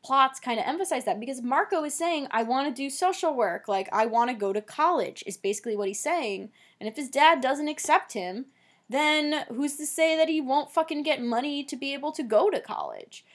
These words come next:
Like, his whole entire future can get entirely disrupted, not just in the fact that he doesn't have a roof over his head, like, in the present tense, but in a future sense of the word as well. So, like,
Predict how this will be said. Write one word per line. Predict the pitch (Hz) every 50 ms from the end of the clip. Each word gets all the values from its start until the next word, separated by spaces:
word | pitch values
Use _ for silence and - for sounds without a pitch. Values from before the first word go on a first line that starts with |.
| - - _
Like, | - 233 240 240 226 226 226 - - -
his | - 214 254 277 294 277
whole | - - 311 320 339
entire | 349 349 311 302 302 294 294 285 277
future | 269 277 262 277 320 320 - 277 208 185
can | 190 - - 214 208
get | 202 220 220 226 -
entirely | - 202 190 - - - - - 302 330 339 320 311 294 277 262 254
disrupted, | 208 - 208 208 - 220 220 262 302 - - - - - 107 - - _ _ _ _ _ _ _ _ _ _ _ _
not | - 233 247 262 277 311 359 415 -
just | - 392 359 - -
in | 311
the | 294 277
fact | - - 277 -
that | 254
he | 247 214
doesn't | 226 226 247 233
have | 214 208
a |
roof | 208 214 269 330 370 -
over | 330 269 214 202 196 185
his | 175 180
head, | - 208 190 190 190 185 190 -
like, | - 208 202 202
in | 208 214 208
the | 185
present | 175 - _ - - 311 339 320 320 254 -
tense, | - 226 190 165 - - - - _ _ _ _ _ -
but | 240 240 -
in | - 311 339 330 311 - -
a | 226
future | 220 - - - 466 539 571 - - 220 190
sense | - - 196 175 185 185 -
of | 185 190
the | 196 190
word | 196 208 202 202 202
as | 196 190 202
well. | 214 294 349 381 - - - - _ _ _ _ _ _ _ _ _ _
So, | - - 311 302 302
like, | 302 294 285 277 285 277 -